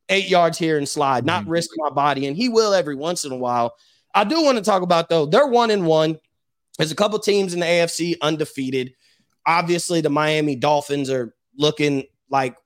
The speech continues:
Speaker 1: world beaters through two weeks, but it's only two weeks in the season. A lot can happen. So my thing is, be-,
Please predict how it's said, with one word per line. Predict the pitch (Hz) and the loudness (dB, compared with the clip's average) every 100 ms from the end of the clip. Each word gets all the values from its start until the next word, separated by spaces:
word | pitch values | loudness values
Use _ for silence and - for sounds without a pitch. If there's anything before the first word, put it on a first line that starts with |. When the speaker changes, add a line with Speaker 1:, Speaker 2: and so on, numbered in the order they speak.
| _ | _
Speaker 1:
world | 160 202 220 180 | 0 2 2 0
beaters | 202 196 180 - | -2 0 -2 0
through | 175 | -2
two | 170 180 | 0 -4
weeks, | 175 165 165 | 0 -2 -2
but | 143 131 | -8 -8
it's | - 170 | -6 -2
only | 185 175 | 0 -2
two | 170 175 | -4 -4
weeks | 170 165 | -4 -4
in | 160 | -6
the | |
season. | 147 151 143 135 | -4 -4 -4 -6
A | |
lot | 127 151 - | -2 -2 -2
can | 135 | -4
happen. | 143 117 110 _ _ _ _ | -2 -4 -14 _ _ _ _
So | - 220 196 | 0 2 4
my | 196 262 | 2 0
thing | 240 233 | 0 0
is, | 220 190 170 | 0 0 -4
be-, | 151 196 | -2 -4